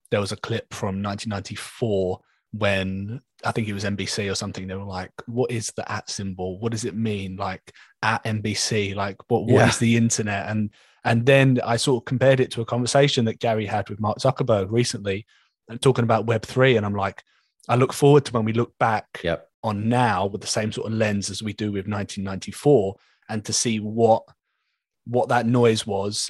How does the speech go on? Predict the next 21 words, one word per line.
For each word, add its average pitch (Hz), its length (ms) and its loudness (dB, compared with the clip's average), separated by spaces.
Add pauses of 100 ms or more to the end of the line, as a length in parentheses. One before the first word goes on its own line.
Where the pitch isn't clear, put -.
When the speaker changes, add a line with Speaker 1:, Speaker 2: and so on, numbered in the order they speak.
Speaker 1:
and 104 260 -6
what 110 180 -2
has 104 120 0
actually 113 300 -4
come 107 240 -6
through 107 280 -4
as 101 120 -8
the 107 80 -4
proper 107 260 -8
use 107 240 -2
cases 101 420 -6
of 98 120 -8
this 101 160 -4
technology. 101 560 -10
So, 90 240 -10 (340)
um, 95 500 -6
for 139 140 4
someone 135 240 4
like 120 140 4
me, 117 160 -2
like, 101 180 -4